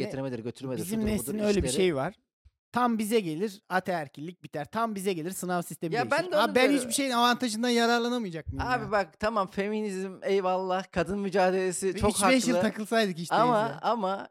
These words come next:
Speaker 1: s-, m-, yani evrim olmuş, milyonlarca yıl geçmiş, binlerce yıldır medeniyet inşa ediyoruz. Lan çat, iki binlere geldik,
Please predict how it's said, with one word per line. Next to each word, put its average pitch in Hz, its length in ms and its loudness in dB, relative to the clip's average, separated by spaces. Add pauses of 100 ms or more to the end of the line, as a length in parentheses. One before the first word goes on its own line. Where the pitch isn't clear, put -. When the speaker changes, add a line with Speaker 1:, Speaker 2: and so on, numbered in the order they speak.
(140)
Speaker 1:
s-, - 160 -16 (220)
m-, 156 240 -8 (180)
yani 127 440 -4 (140)
evrim 139 500 -2
olmuş, 170 440 -2
milyonlarca 147 680 -2
yıl 151 180 0
geçmiş, 151 500 -6
binlerce 139 480 -2
yıldır 147 340 -4
medeniyet 143 540 -4
inşa 156 400 -2
ediyoruz. 151 360 -4
Lan 196 340 -4
çat, 240 260 0 (540)
iki 214 240 -12
binlere 190 320 0
geldik, 208 420 0